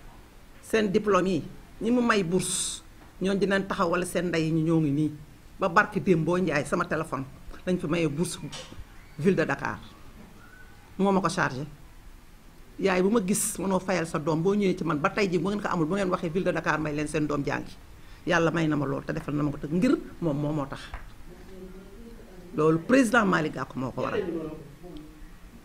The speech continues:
Yéen a ngi may dégg bu baax. Ku feebar mu faj.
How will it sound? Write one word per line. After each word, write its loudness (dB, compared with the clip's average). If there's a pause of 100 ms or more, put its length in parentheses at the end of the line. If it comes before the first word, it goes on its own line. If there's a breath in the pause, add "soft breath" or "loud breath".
(260)
Yéen 8
a 10
ngi 12
may 10
dégg 8
bu 6
baax. 8 (720)
Ku 8
feebar 8
mu 6
faj. 2